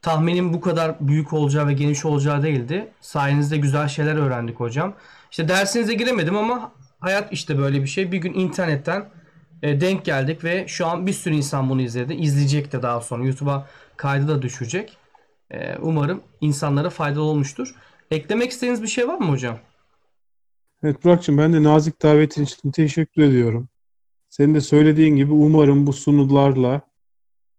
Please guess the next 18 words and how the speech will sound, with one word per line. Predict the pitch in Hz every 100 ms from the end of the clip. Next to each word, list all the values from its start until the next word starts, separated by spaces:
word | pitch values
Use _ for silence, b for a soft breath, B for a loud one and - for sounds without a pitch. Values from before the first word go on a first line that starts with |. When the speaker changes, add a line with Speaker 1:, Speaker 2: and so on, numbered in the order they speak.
| _ _ -
Speaker 2:
e, | 127
anlattığımız | 127 135 135 135 - 143 139 131
konularla | - 139 143 139 131 156
insanların | 147 139 147 143 147 151 151 135 - _ _ -
ultrasonik | 143 - 147 - 151 147
konusunda | - 143 135 - 143 147 151
ilgisini | 156 151 143 135 143 135
çekip, | - 113 - - _ _ _ _ _
e, | 123 117 120
belki | 143 139 143
bir | 135
iki | 131 - 135
kişiyi | - - 131
daha | 127 135
bu | 131 127
alana | 123 131 127
kazandırmış | 131 127 127 123 127 131 -
olacağız. | 110 104 147 196